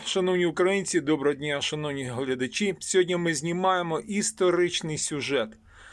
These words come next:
який поєднаний з чимось смачненьким та з гумором. Другий день дві тисячі двадцять третього року. Сюжет про українську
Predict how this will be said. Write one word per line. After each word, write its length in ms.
який 360
поєднаний 840
з 460
чимось 360
смачненьким 960
та 360
з 180
гумором. 560
Другий 420
день 340
дві 160
тисячі 320
двадцять 360
третього 400
року. 280
Сюжет 680
про 520
українську 1040